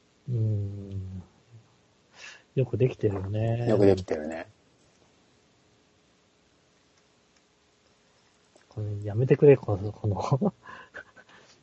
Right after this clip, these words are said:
Speaker 2: このさ、タイトルの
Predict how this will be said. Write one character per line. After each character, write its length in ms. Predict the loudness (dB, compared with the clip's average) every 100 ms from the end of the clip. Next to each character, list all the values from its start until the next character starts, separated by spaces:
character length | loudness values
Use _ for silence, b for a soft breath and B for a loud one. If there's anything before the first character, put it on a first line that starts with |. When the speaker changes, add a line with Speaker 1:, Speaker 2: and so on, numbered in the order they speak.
| _ _ _ _ _ _ _ _ _ _ _ _ _ _ _ _ _ _ _ _ _ _ -20 -6
Speaker 2:
こ 80 | 0
の 120 | 2
さ、 140 | 4 6 6 2 -2
タ 200 | 4 6
イ 80 | 8
ト 160 | 10
ル 100 | 12
の 160 | 10